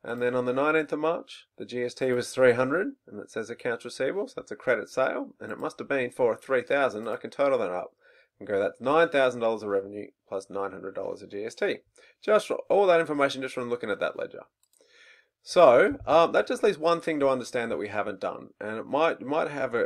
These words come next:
a question from earlier in this video where you go, "Actually, you kinda skipped something," 'cause if we look at, here's what we just did for the cash sale and the credit sale. For both of those, with the cost of sale entry, there was no G S T. There was only G S T on the sale. In this one, the sale was a thousand,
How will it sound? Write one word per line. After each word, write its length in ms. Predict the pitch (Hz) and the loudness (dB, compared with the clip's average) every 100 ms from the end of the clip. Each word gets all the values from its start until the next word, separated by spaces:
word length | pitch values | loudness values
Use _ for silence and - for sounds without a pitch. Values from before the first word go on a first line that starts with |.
| - | -4
a 60 | - | -12
question 300 | - 139 - | 0 0 0
from 160 | 110 104 | -8 2
earlier 240 | 139 180 | 4 4
in 60 | 123 | 2
this 140 | 107 | -4
video 480 | 107 110 113 127 165 | -8 -4 0 2 2
where 140 | 117 | 0
you 140 | 107 104 | 0 0
go, 280 | 110 107 95 | 2 2 2
"Actually, 540 | 127 156 - 123 127 - | 0 0 -2 -4 -4 -8
you 120 | - | -16
kinda 260 | - 196 254 | -8 -6 -6
skipped 340 | - 175 202 | -4 -4 -2
something," 460 | - 98 104 101 - | -2 -2 -6 -8 -12
'cause 180 | - 123 | -12 -8
if 100 | 143 | -8
we 80 | 170 | -6
look 200 | 233 208 | -4 -4
at, 120 | 131 | -4
here's 260 | 160 180 160 | -4 -4 0
what 140 | 147 | 0
we 80 | 123 | 0
just 220 | 123 - | -8 -8
did 280 | 92 131 - | -4 -4 -6
for 100 | 95 | -14
the 80 | 101 | -10
cash 300 | - 104 - | -4 -4 -2
sale 200 | 101 104 | 0 0
and 80 | 101 | -4
the 60 | |
credit 320 | - 101 107 | -4 -4 -4
sale. 280 | - 143 233 - - - | 0 0 0 -8 -20 -20
For 120 | - | -10
both 300 | 165 202 277 | 2 4 4
of 80 | - | 2
those, 500 | 113 110 202 277 - _ _ | 4 4 2 -2 -10 _ _
with 220 | - - - | -12 -8 -6
the 80 | |
cost 440 | 208 - 175 170 - | -8 -4 -2 -2 -4
of 100 | 123 | -8
sale 400 | - 143 196 131 | 0 2 4 2
entry, 300 | 107 135 143 | -2 -4 -4
there 240 | 147 160 | 2 2
was 140 | 160 156 | 2 -2
no 180 | 165 | -2
G 220 | 165 165 160 | -2 -2 -2
S 100 | - | -2
T. 160 | 170 | -2
There 120 | 147 | -2
was 120 | 120 120 | -4 -2
only 260 | 139 160 160 | -4 -2 -4
G 180 | 143 139 | -2 -2
S 80 | 139 | -2
T 140 | 143 | -6
on 100 | 135 | -6
the 60 | 135 | -4
sale. 440 | - 180 117 92 | 0 4 4 2
In 160 | 107 120 | -6 -10
this 160 | 127 | -8
one, 180 | 147 151 | -6 -6
the 80 | 117 | -6
sale 280 | 123 117 117 | -2 0 0
was 160 | 113 | -4
a 60 | 117 | -8
thousand, 500 | - 92 92 117 | -2 0 -2 -6